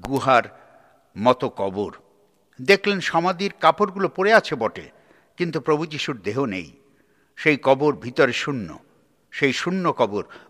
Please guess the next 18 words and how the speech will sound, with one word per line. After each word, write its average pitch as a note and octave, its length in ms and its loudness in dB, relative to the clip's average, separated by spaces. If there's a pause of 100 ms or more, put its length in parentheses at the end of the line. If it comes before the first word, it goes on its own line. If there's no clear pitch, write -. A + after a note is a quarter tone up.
পরাজয়ের B2 500 6 (340)
দুঃসংবাদ A2+ 580 -2 (360)
বলে A#2 180 2
মনে G2 220 -4
হলো। E2+ 320 -12 (800)
পুনরুত্থানের A3 600 -2
প্রথম G#3 380 -4
প্রভাতে A#2 540 -4 (440)
প্রথম G#3+ 320 0
ঘটনার F3 460 -2
বিবরণে D3 540 0
মনে D#3+ 240 -2
হয়েছে A#2+ 460 -4 (300)
পরাজয়ের B2 480 6 (300)
দুঃসংবাদ। A2 560 -6 (880)
শূন্য D#3 420 0
কবর, G#2 380 -2 (460)
খোলা C#3+ 300 8